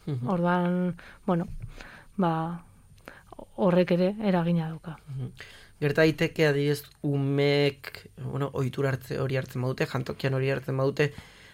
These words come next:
Speaker 1: agian ere etxeetara, ba, elikadurarekiko, ba,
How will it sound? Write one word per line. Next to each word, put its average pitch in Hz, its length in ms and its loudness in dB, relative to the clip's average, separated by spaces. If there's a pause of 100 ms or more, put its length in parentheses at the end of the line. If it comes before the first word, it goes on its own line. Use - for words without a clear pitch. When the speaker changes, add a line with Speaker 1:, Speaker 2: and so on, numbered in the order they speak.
Speaker 1:
agian 143 340 4
ere 147 300 4
etxeetara, 139 840 2 (180)
ba, 131 360 2
elikadurarekiko, 135 1300 0
ba, 127 360 0